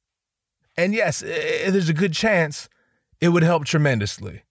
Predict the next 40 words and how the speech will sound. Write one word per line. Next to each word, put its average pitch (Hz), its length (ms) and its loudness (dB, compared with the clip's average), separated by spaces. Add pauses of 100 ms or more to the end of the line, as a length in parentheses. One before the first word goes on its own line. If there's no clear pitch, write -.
(320)
I'm 175 160 2
not 165 200 2
versed 185 400 0
enough, 185 280 4
as 151 280 0
you, 151 180 0
as 151 180 2
you 156 80 2
may 151 120 4
have 147 180 0
picked 156 220 -2
up 160 180 0
on, 185 220 2
I'm 170 160 0
not 160 160 0
versed 156 340 0
enough 175 460 2
in 156 220 2
the 151 100 2
whole 156 240 4
S 156 240 0
E 156 120 -2
O, 156 380 2 (320)
I 151 200 0
S 151 260 2
O 156 200 4
world 160 460 2 (320)
to 151 140 0
know 143 320 4
exactly 127 600 0
how 170 200 2
much 180 380 2 (180)
of 151 140 2
a 160 40 2
difference 170 340 2
that's 180 220 0
gonna 180 200 0
make. 226 320 2 (880)
But 185 200 2
again, 147 720 0